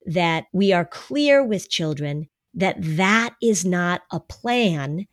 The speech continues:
that is not a response that we want to reinforce.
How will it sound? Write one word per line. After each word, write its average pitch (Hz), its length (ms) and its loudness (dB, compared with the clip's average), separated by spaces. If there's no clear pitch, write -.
that 185 280 2
is 214 140 -2
not 180 220 0
a 170 60 -2
response 165 1080 -6
that 170 300 2
we 190 180 4
want 180 280 0
to 190 120 -2
reinforce. - 800 -4